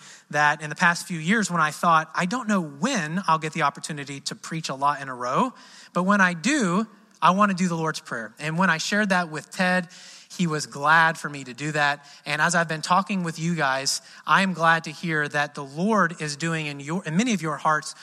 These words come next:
what he's doing in mine. And that is taking the Lord's Prayer, something that has been very familiar to me,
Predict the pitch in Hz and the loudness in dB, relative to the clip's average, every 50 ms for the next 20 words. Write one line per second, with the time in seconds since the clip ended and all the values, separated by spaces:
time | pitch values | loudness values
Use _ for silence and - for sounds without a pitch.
0 | - - - 165 170 170 156 139 156 156 151 147 139 131 127 127 135 135 131 123 | -18 -8 -4 -2 -2 -2 -2 -4 -4 -4 -4 -6 -8 -10 -6 -2 0 0 0 -2
1 | 117 98 - _ _ _ _ _ _ _ _ _ _ _ - - - - - - | -6 -10 -20 _ _ _ _ _ _ _ _ _ _ _ -20 -20 -20 -20 -20 -14
2 | - - 156 160 170 180 196 185 175 165 - - - 208 226 - 240 214 196 185 | -8 -4 0 2 4 4 4 4 2 0 -2 0 0 0 0 2 2 2 4 4
3 | 185 180 175 - - - - 214 202 185 175 170 - 208 214 196 - 196 190 180 | 4 2 0 -2 -4 0 2 4 6 6 4 4 2 0 0 0 0 0 2 2
4 | 175 160 156 - - - - 170 156 175 165 151 151 175 185 185 175 - - - | 2 2 0 -2 -6 -4 -4 -4 -2 -2 -4 -2 2 2 2 2 2 -2 -4 -6
5 | 160 156 160 175 185 190 175 165 156 - - 151 131 127 120 120 123 120 | -4 -2 0 0 2 2 0 0 -2 -4 -8 -8 -8 -10 -12 -12 -14 -16